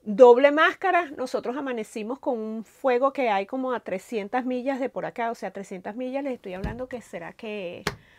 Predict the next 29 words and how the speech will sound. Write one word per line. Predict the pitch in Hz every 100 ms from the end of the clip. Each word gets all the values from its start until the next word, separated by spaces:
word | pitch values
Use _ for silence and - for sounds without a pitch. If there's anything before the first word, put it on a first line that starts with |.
| _ _ _ _
seis, | _ - 175 233 -
siete, | 226 220 220 202
ocho | 196 202 254 233
horas | 240 269
de | 269
aquí | 202 254 294 359 -
y, | - 233 214 185 - - _ _ _ _ _ -
eh, |
nos | 202 202
están | 208 208 170
recomendando | 196 254 247 196 165 196
que | 269 233
no | 185
estemos | 190 202 196
mucho | 202 196 202
tiempo | 185 202
afuera, | 269 - 415 381 359
que | - 190
es |
tóxico, | - 403 - 330 311 233
bla, | 190 -
bla, | -
bla, | - 330 320
y | 294
bla, | 254
bla, | 85 -
bla. | - - _ -
En | 294
fin, | 277